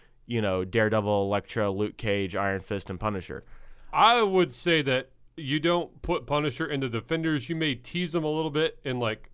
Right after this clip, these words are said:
Speaker 2: maybe Luke Cage,
Speaker 1: Mm-hmm.
Speaker 2: but I think the best
Speaker 1: Well, no,
Speaker 2: setup
Speaker 1: you can't. I don't think you can tease him in Luke Cage. I think Luke Cage is done.
Speaker 2: Oh, well then
Speaker 1: I think, I mean, if it's coming out September, I would imagine they would be in post, right?
Speaker 2: Maybe, unless, like, Marvel had always planned ahead of time to do a standalone Punishers.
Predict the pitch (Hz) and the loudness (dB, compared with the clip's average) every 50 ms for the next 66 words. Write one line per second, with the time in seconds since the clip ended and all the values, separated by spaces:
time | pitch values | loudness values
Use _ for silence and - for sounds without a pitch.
0 | - - - 131 117 120 127 120 123 123 120 117 113 110 107 104 98 95 95 92 | -20 -18 -12 -4 -2 0 0 0 0 -2 -2 -2 -2 -2 -4 -6 -6 -8 -8 -6
1 | 104 120 123 - - - 131 131 139 156 170 165 143 - - - - - - - | -8 -8 -8 -10 -6 0 0 2 2 2 0 0 -4 -10 -14 -16 -18 -20 -20 -20
2 | - - 131 123 123 123 120 127 156 165 - 156 180 185 220 226 196 151 147 117 | -12 -8 -6 -4 -2 2 4 4 4 4 4 2 2 2 2 -2 0 0 -2 -2
3 | 98 123 123 135 120 - 196 233 220 202 190 165 147 160 185 - - 220 185 139 | 0 2 2 2 6 10 12 12 12 12 10 8 8 6 2 2 0 -2 0 2
4 | 202 226 220 - 180 139 143 131 131 117 - - 139 123 127 123 113 110 113 110 | 2 2 2 0 0 -2 -2 -2 -2 -4 -2 -2 0 0 0 0 0 0 0 -2
5 | - - 123 127 123 113 113 147 156 110 117 127 120 123 127 120 113 104 95 90 | -2 -2 -2 0 0 0 -2 -4 -4 -2 -2 -2 -2 -2 -4 -4 -4 -4 -6 -8
6 | 87 95 90 104 104 95 85 - - - - - - - - 135 135 127 113 117 | -10 -4 0 0 0 0 0 -4 -10 -16 -20 -20 -8 0 2 4 4 4 4 4
7 | 123 127 135 139 151 - - - - 151 147 127 139 139 143 131 127 120 120 - | 2 2 0 0 0 0 0 2 2 2 2 4 4 4 4 2 0 -2 -4 -6
8 | - - 170 170 151 139 131 120 - 123 113 - - - 135 135 117 107 104 107 | -4 -2 0 2 2 2 0 0 -2 -6 -8 -6 -2 -2 0 2 2 2 2 2
9 | 110 110 104 104 104 110 110 107 113 101 98 98 98 90 90 98 92 85 82 - | 2 2 0 0 0 0 0 -2 -2 -2 -2 -2 -2 -4 -4 -6 -6 -6 -6 -8
10 | - - 98 113 170 156 156 - - - 104 101 110 170 254 269 - - - - | -8 -6 -4 -6 -6 -6 -8 -10 -8 -6 -2 -2 -2 -2 -4 -6 -10 -16 -20 -20
11 | - - - - - 120 123 135 139 135 - 135 123 131 143 151 127 117 - 151 | -20 -20 -20 -12 -6 -4 -2 -2 -2 -2 -4 -2 0 2 2 2 0 2 2 2
12 | 139 131 - 135 123 110 107 123 131 131 123 123 120 110 110 117 113 117 113 113 | 2 2 0 -6 -6 -2 2 2 2 2 2 0 0 2 4 4 4 4 2 2
13 | 107 104 - - - 131 139 135 120 113 101 101 135 151 143 120 - 117 113 113 | 0 -2 -4 -4 -2 0 2 2 4 2 4 4 4 2 2 0 2 2 2 2
14 | 101 - 107 104 95 92 139 175 170 127 - - 120 110 107 110 107 107 107 101 | 0 -2 -4 -4 -4 -2 -2 0 0 -2 -2 -2 -2 -2 -2 -2 -2 -4 -4 -4
15 | 98 - 110 104 107 95 - 113 101 - - | -4 -4 -4 -6 -6 -8 -8 -10 -10 -10 -14